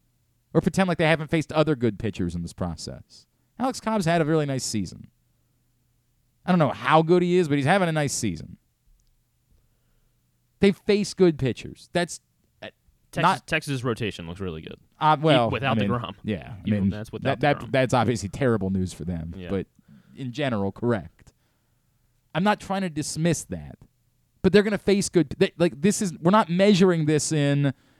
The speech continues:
Speaker 1: "Oh, gee, shucks, these are the, the little guys, and it's just such a shame for them to have to face all these good pitchers." That's what you have to do in order to win.
Speaker 2: What happens when you get to the playoffs?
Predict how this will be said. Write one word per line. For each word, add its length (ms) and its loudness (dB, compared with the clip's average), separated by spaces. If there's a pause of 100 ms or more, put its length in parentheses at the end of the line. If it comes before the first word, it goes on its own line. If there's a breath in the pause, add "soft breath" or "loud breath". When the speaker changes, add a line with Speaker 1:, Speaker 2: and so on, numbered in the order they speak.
(180)
Speaker 1:
"Oh, 200 6
gee, 240 2
shucks, 400 2
these 240 2
are 40 6
the, 140 6
the 160 0
little 240 6
guys, 640 2
and 260 2 (280 soft breath)
it's 180 0
just 180 4
such 220 2
a 20 0
shame 300 0
for 60 0
them 120 0
to 80 4
have 140 4
to 80 -20
face 240 -2
all 100 4
these 180 0
good 200 0
pitchers." 500 -6 (240 soft breath)
That's 340 2 (340)
what 160 2
you 100 8
have 140 4
to 80 0
do 140 8
in 80 8
order 140 8
to 60 6
win. 460 0 (1120)
Speaker 2:
What 120 -8
happens 180 -4
when 100 -2
you 40 -2
get 80 -6
to 80 -12
the 60 -12
playoffs? 420 -6